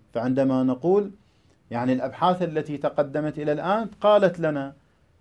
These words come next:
تستطيع أن تؤلف قضية فيها موضوع وفيها محمول وفيها نسبة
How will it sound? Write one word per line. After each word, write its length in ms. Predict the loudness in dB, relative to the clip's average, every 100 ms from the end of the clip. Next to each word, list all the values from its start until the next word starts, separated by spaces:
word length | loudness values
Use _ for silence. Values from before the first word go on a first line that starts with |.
| _ -2
تستطيع 800 | 0 0 0 0 0 0 -2 -4
أن 160 | -6 -4
تؤلف 480 | 0 2 2 -2 0
قضية 680 | 0 2 2 0 -4 -10 -6
فيها 360 | -2 0 0 0
موضوع 500 | 0 -2 -2 -6 -8 _ _ -8
وفيها 500 | -6 -4 0 0 0
محمول 640 | -2 -2 0 2 0 -2 -10 _ _ _ _
وفيها 540 | -2 -2 0 0 2 0
نسبة 400 | 0 -2 -8